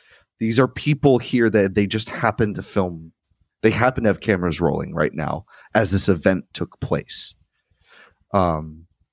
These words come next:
and again, emotionally, incredibly emotionally affecting, because it's like, this character is doing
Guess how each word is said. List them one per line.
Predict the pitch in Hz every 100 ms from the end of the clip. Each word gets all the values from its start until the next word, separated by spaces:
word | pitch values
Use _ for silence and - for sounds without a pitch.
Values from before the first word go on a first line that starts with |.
| _ -
and | 117 113
again, | 107 101 139 110 90
emotionally, | 101 98 95 101 101 - 87 80 76
incredibly | - 87 - 107 92 80 85
emotionally | 78 78 76 80 71
affecting, | 71 87 80 - 73 - _ - - _
because | 87 80 90 76 71 -
it's | - - - -
like, | - 73 _ _ _ _ _
this | -
character | - - 120 - 110
is | 92
doing | - 98 117 104